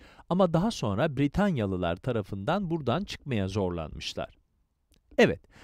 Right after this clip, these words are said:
burası ticaret açısından önemli olmasının yanında tarih olarak da bir dönüm noktası yaşanan bir zaman. Bin yedi yüz doksanlardan bahsediyoruz.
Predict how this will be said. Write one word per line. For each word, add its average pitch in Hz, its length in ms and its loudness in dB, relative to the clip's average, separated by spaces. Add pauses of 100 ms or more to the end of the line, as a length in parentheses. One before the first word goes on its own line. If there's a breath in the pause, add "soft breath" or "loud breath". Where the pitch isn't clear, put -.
(120)
burası 151 320 2
ticaret 127 460 2
açısından 101 640 -4
önemli 104 380 0
olmasının 98 520 -2
yanında 85 580 -4 (400 soft breath)
tarih 170 380 4
olarak 107 460 -2
da 190 180 -2
bir 135 340 0
dönüm 131 320 2
noktası 95 480 -4
yaşanan 95 540 -2
bir 87 120 0
zaman. 85 400 -4 (800 loud breath)
Bin 135 80 -2
yedi 127 240 2
yüz 156 160 0
doksanlardan 175 680 4
bahsediyoruz. 95 680 -4